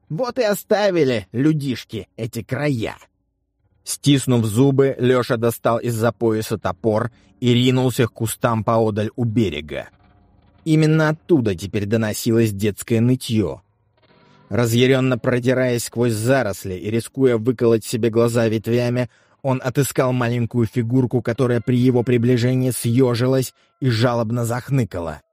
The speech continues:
«Ты меня не разжалобишь, тварь, и не испугаешь!»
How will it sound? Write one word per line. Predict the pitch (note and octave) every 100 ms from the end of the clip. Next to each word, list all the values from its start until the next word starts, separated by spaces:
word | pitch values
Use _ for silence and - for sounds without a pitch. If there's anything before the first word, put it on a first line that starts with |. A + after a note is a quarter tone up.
| _ _ _ _ _ _ _ _ _ _
«Ты | D3+ C#3
меня | D3 C#3+
не | C#3+
разжалобишь, | C#3+ E3 A#2+ B2+ B2 C3+ - -
тварь, | F3+ D3 A2+ - - _ _ _ -
и | D3+
не | D3
испугаешь!» | D3 - F#3+ D3+ G#2+ - A#2+ -